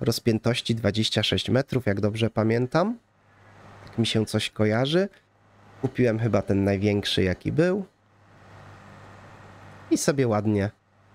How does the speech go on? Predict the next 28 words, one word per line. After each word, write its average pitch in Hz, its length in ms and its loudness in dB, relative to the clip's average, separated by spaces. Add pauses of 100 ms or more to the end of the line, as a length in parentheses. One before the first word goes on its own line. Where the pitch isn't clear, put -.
(460)
mm, 104 300 0
orzemy. 123 360 0
Tym 214 160 2
mi 208 80 0
się 190 120 0
bardzo 165 320 0
dobrze, 156 260 -2
słuchajcie, 143 360 0
tym 135 140 0
spy-, 123 520 0
z - 140 -6
tym 123 400 2
traktorem 120 600 0 (100)
orze, 113 420 2
który 107 360 0
ma 110 160 2
tę 113 120 -2
gąsienicę. 107 800 0 (560)
Powiem 98 300 0
wam 95 180 0
szczerze, 131 480 -2
bardzo 117 500 -2
fajnie 101 360 2
ni-, 98 240 0
nim 104 440 0
mi 101 100 0
się - 180 -4
jeździ. 127 640 0